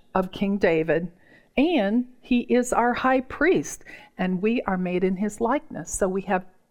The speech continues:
two things, the double portion. <laughs> In the following verses is where we see the priests clothed with righteousness and God's promise to King David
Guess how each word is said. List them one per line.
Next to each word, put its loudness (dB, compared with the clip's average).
two 0
things, -4
the -8
double 2
portion. -2
<laughs> -10
In 4
the 4
following 6
verses 2
is 2
where 4
we 2
see 0
the 2
priests 2
clothed 2
with 0
righteousness 0
and -2
God's 2
promise -2
to -12
King -4
David 0